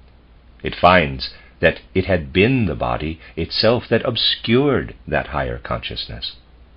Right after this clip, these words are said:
While the soul is incarnated,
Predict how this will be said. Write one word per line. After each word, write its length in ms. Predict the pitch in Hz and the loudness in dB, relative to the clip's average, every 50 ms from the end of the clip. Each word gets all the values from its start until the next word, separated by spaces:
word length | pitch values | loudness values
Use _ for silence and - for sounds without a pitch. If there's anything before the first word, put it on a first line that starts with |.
| - - - - - - - - - - - - - - - - - - - - - - - | -20 -20 -20 -20 -20 -20 -20 -20 -20 -20 -20 -20 -20 -20 -20 -20 -20 -18 -16 -16 -12 2 6
While 420 | 101 101 107 120 135 139 143 143 - - - - | 8 10 10 10 8 6 4 0 -6 -10 -2 0
the 80 | 95 | 0
soul 420 | - - - 113 110 113 117 113 113 | 2 4 6 6 6 6 4 2 2
is 280 | 113 110 123 127 110 | 4 4 4 4 2
incarnated, 840 | - 113 107 110 113 - - 120 117 107 76 62 58 - 62 - - | 0 -2 0 0 -2 -2 -2 -2 -2 -2 -2 -4 -6 -6 -8 -10 -10